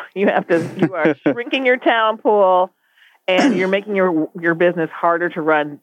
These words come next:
Speaker 1: versus easier to run. So first thing, you gotta change your mindset. Two is everyone who leaves you can hurt you or help you. Do everything you can to help them help you, right?
Speaker 2: Exactly.
Speaker 1: Help you find new employees, help you find, spread the word, help you find the good partners.
Speaker 2: And help them.
Speaker 1: And help,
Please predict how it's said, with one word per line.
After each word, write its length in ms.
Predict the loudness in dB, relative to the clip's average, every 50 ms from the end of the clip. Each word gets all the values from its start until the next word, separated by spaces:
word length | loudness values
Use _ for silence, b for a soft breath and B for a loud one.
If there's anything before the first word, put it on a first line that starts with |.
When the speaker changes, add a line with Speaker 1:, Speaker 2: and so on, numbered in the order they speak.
| _ _ -6
Speaker 1:
versus 280 | -4 -4 -4 -4 -6 -4
easier 300 | -4 -4 -4 -4 -6 -8
to 120 | -8 -8
run. 220 | -6 -6 -6 -6 -4 -6
So 100 | -4 -2
first 240 | 0 -2 -2 -2 -2
thing, 140 | -4 -4 -2
you 40 | 0
gotta 160 | 0 0 0
change 260 | -2 -6 -8 -8 -8
your 100 | -8 -10
mindset. 360 | -10 -10 -10 -10 -10 -10 -10 -12 B B B B B B B B B -4 0
Two 320 | 2 4 4 4 4 4 2
is 220 | 2 0 0 0 -2 _ 0
everyone 500 | 0 0 0 -2 -2 0 0 0 2 2
who 120 | 2 2
leaves 300 | 2 2 2 0 0 0
you 240 | 0 2 2 2 0 -2 -2
can 140 | -2 -2 -2
hurt 260 | 0 0 0 0 0 0
you 100 | 2 2
or 80 | 2 2
help 240 | 2 0 0 0
you. 180 | -2 -4 -4 -4
Do 200 | -2 0 2 2
everything 280 | 4 4 2 2 2 2
you 100 | 0 0
can 220 | 0 0 0 2 2
to 60 | 2
help 140 | 2 2 0
them 120 | 0 0 2
help 180 | 2 2 2 0
you, 280 | 0 0 0 0 -2 -2
right? 160 | 0 0 0 0
Speaker 2:
Exactly. 460 | 2 0 2 2 2 2 0 -2 0
Speaker 1:
Help 260 | 0 0 0 0 0
you 160 | 0 -2 -2 -2 0
find 340 | 0 0 2 2 0 0 0
new 160 | 2 2 4
employees, 500 | 2 2 2 2 2 2 4 2 2 2 0
help 160 | 0 -2 -2
you 100 | -4 -6
find, 440 | -2 -2 0 0 0 0 -2 -2 -6 -8 -6
spread 220 | -2 0 0 0
the 80 | 2 2
word, 260 | 2 4 4 4 4
help 180 | 2 2 0 0
you 140 | -2 -4 -2
find 260 | 0 -2 -2 -2 -4
the 40 | -2
good 200 | -4 -4 -4 -2
partners. 460 | -2 -2 -2 -2 -4 -6 -6 -6 -6 _ -2
Speaker 2:
And 140 | 0 0 2
help 220 | 2 2 2 2
them. 400 | 2 2 4 2 2 0 -4 -10 _ _ _ _ _ _ _ _ _ _ -4
Speaker 1:
And 100 | -2 0
help, 160 | 2 0 0